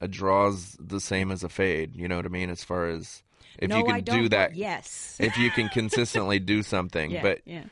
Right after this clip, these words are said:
Speaker 1: but, you know, a lot of 'em, uh, I think a lot of 'em hit draws now, but they mix it in because on,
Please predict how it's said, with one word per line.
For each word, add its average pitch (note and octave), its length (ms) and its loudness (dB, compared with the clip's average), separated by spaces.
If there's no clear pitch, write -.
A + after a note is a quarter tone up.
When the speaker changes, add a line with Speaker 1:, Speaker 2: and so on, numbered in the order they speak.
Speaker 1:
but, C3 120 4
you C3+ 80 4
know, A2+ 160 8
a - 20 8
lot B2+ 220 8
of B2+ 120 4
'em, A#2 280 4
uh, F#2+ 360 4
I D#3+ 100 0
think D#4+ 220 -4
a E4+ 80 -2
lot E3+ 180 6
of G3 80 2
'em F#3 100 0
hit B2+ 140 0
draws G#2 580 6
now, F2+ 680 2
but F#2+ 460 4
they F#3+ 120 2
mix F3 320 0
it A#2+ 100 4
in A2 240 4
because B2+ 300 -2
on, C#3 200 4